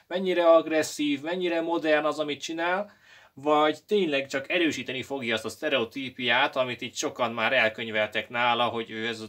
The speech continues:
tényleg kőbunkó, aki csak arra hajlandó, hogy kiabáljon.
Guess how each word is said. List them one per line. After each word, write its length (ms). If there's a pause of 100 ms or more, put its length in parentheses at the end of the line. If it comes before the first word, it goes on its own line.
(100)
tényleg 260
kőbunkó, 600
aki 340
csak 240
arra 260
hajlandó, 500
hogy 140
kiabáljon. 720